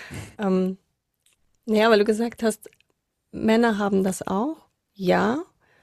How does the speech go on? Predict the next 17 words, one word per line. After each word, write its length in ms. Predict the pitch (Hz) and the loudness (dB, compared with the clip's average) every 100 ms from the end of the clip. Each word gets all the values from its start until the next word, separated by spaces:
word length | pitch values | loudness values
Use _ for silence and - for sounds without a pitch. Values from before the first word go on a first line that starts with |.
| _ _ _ | _ _ _
Und 140 | 220 | 2
wir 120 | 208 208 | 2 4
haben 480 | 220 247 262 269 277 _ _ _ _ _ _ _ _ _ _ | 2 2 0 0 -4 _ _ _ _ _ _ _ _ _ _
in 140 | - 247 | 0 2
unserer 240 | 254 247 | 4 2
Gesellschaft 520 | 233 214 202 - - | 2 0 0 -2 -8
bestimmte 380 | - - 220 208 | -10 -2 -2 -2
Bilder 320 | 202 220 202 139 | 4 4 6 0
im 120 | 170 | -6
Kopf. 400 | - 170 - _ _ _ _ _ _ _ _ _ - | -6 -10 -10 _ _ _ _ _ _ _ _ _ -8
Ähm, 300 | 185 190 214 | -4 -4 -4
und 200 | 196 196 | -6 -6
das 180 | 196 - _ _ _ _ | -8 -10 _ _ _ _
ist 220 | - 214 | -4 0
halt 240 | 214 190 - | 2 0 2
beim 200 | 180 180 | 4 4
Mann 340 | 190 233 294 | 4 2 0